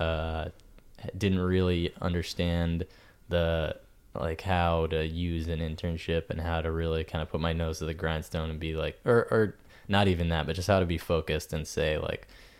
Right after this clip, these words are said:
"I'm here and I wanna, like, turn this into something, so I'm gonna be the best intern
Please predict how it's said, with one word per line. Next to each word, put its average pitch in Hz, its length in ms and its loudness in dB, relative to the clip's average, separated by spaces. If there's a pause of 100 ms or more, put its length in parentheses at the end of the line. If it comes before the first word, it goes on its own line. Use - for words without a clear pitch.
(200)
"I'm 90 160 2
here 82 600 2
and 78 420 -4 (220)
I 80 60 -4
wanna, 78 360 -2
like, 80 200 -6 (120)
turn 78 220 -4
this 78 120 -4
into 76 160 -2
something, 76 380 -6
so 82 100 -6
I'm 78 80 -2
gonna 78 120 -4
be 78 260 -6
the 80 80 -2
best 76 300 -4
intern 80 500 -4